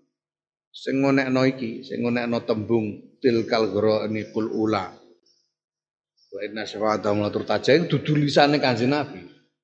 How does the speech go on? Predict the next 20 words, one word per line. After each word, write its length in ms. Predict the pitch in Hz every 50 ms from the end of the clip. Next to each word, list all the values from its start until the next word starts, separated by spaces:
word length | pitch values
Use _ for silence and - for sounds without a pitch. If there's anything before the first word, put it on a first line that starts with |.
| _ _ _ _ _ _ _ _ _ -
Tapi 320 | 127 131 127 180 185 208
wong 400 | 196 175 160 196 202 202 196 -
di 80 | 156 156
antara 640 | 147 147 147 131 139 135 139 160 185 226 262 269 - - - - - _ _ - -
hadirin. 640 | 123 131 127 120 131 135 127 113 95 87 85 - _ - _ _ _ _ _ _ _ _ _ _ _ _ _ _ _ _ _ _ _ _ _
Jadi, 180 | 127 127 151 185 170
sing 240 | - 160 160 147
dimaksud 720 | - - 135 131 123 127 127 123 127 139 139 - 160 143 127
setan 480 | - - 170 165 156 - 170 160 160
niku 240 | 156 151 147 214 240
ning 160 | 196 180 160
kene 320 | 175 208 214 190 175 170 151
adalah 240 | 143 135 135 131 127
syaitan 560 | - - 147 139 135 - - 180 185 190 190
minan 400 | 175 165 156 156 156 165 180 165
nas. 400 | 143 127 110 - - - - - - _ _ _ _ _ _ _ _ _ _ _ _ _ _ _ _ _ _ _
Setan 480 | - - 117 113 101 - 143 143 135 123
minan 320 | 113 110 107 104 101 98 90
nas. 120 | 85 - - _
Mergo 320 | 104 101 - 131 143 156